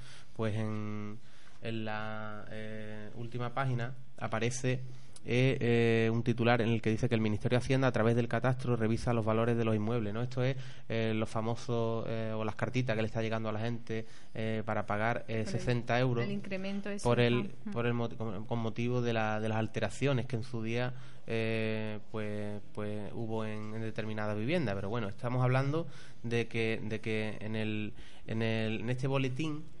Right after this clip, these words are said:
Speaker 1: parece ser que, mm, la subida de impuestos, ¿vale? Se, se quiere, eh, argumentar de que, de que la culpa es de, es del Ministerio de Hacienda, ¿no? Eh, que el Ministerio de Hacienda, a través del ca-, del catastro, es el que ha revisado, ¿no? Eh, los inmuebles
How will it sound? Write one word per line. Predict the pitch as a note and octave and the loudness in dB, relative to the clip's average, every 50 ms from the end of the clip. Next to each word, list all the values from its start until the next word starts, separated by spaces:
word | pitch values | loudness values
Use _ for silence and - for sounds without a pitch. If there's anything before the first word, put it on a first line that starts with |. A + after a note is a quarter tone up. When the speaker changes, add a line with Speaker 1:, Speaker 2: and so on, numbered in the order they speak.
| - - | -4 -2
Speaker 1:
parece | - A#2+ A#2 B2 - - | 0 0 2 2 0 0
ser | B2+ B2+ - C#3+ C#3+ C3+ | 0 0 0 0 0 0
que, | C#3 C3 B2 A#2 A2 - | 0 0 0 0 0 0
mm, | - A2 A#2 A#2 A#2 A#2 A2+ A2 A2 A2 | -2 -2 -2 -2 -2 -2 -2 -2 -2 -2
la | A2 A2 A2 - | -2 -2 -2 -2
subida | - - A2 A2+ A#2+ B2+ C3 | -2 -2 -2 0 0 0 0
de | C3+ | 0
impuestos, | C3+ C3+ C3 C3 - D#3 D#3 - - - B2+ C3+ C3 - | 0 0 0 0 -2 -2 -2 -2 -2 -2 -4 -4 -4 -4
¿vale? | - B2+ A#2 C3 C#3+ C3+ | -4 -4 -4 -2 -2 -2
Se, | C3 C3 A2+ G#2 - - | -4 -4 -4 -4 -4 -4
se | - - G#2 | -4 -4 -2
quiere, | A2 A2+ A#2 B2+ C3 C3 C3 B2+ - - - - - | 0 0 0 0 0 0 -2 -4 -6 -6 -6 -6 -4
eh, | B2+ B2 B2 - | -2 0 2 2
argumentar | F2+ B2 B2 A#2+ B2+ B2+ B2 B2 B2+ C3 C3 C3+ | 2 2 2 2 4 4 4 2 2 2 0 0
de | C3+ C3 | 0 0
que, | C3 A#2 | -2 -2
de | A2 A2 G#2+ | 0 0 0
que | A2 G#2 | 0 0
la | G2+ G2 | 0 0
culpa | G2+ B2 C#3+ D#3 C3+ C#3+ C#3+ | 2 2 2 2 2 2 2
es | C#3 B2+ | 2 2
de, | B2 B2+ B2+ - A#2 | 4 2 2 2 2
es | A#2+ A#2 | 2 2
del | A#2+ A#2+ A#2+ | 2 2 2
Ministerio | A#2+ A#2+ A#2+ A2+ - - A#2 A2+ | 2 2 0 0 -2 -2 0 0
de | G#2+ | 0
Hacienda, | G2+ - - F#3 F3+ B2+ G#2 G#2 A2 | -2 -2 0 0 0 2 2 0 0
¿no? | C3+ E3 D#3 D3 - | 0 0 -2 -2 -2
Eh, | G#2+ G#2+ A2 A2 A2 G#2+ | -2 -2 -2 -2 -2 -4
que | A2 | -4
el | G#2+ G#2 | -4 -4
Ministerio | G#2+ G#2 G2 - - A#2 B2 B2+ | -4 -4 -4 -2 -2 0 0 0
de | B2 - | -2 -2
Hacienda, | - D3 D3 D3+ D3+ D3+ | -2 -2 0 0 0 0
a | D3 | 0
través | - - A#2 A#2+ A#2+ | 0 0 0 0 2
del | B2+ B2 | 2 2
ca-, | B2+ B2 A#2+ A2+ | 2 0 -2 -2
del | - - B2+ B2+ B2 | -2 -2 0 0 0
catastro, | B2 B2 A#2+ C#3 C#3 C#3 C#3 C3+ | 0 -2 -2 -2 -4 -2 0 0
es | B2+ | 2
el | B2 B2+ | 2 2
que | B2 | 2
ha | A#2 | 2
revisado, | A#2 A#2+ A#2 G#2+ - - A2+ G2 G2 G#2 | 2 0 0 0 -2 -2 -4 -4 -4 -4
¿no? | A2 A#2+ B2 A#2 | -4 -4 -4 -4
Eh, | G#2+ G#2+ A2 G#2+ G#2 G#2+ | -4 -4 -4 -4 -4 -2
los | A#2 A2+ A#2 | -2 -2 0
inmuebles | A#2 A#2 A#2+ C#3+ D3 C#3+ C#3 D3 D3+ D3 | 0 2 2 2 2 2 2 0 0 -2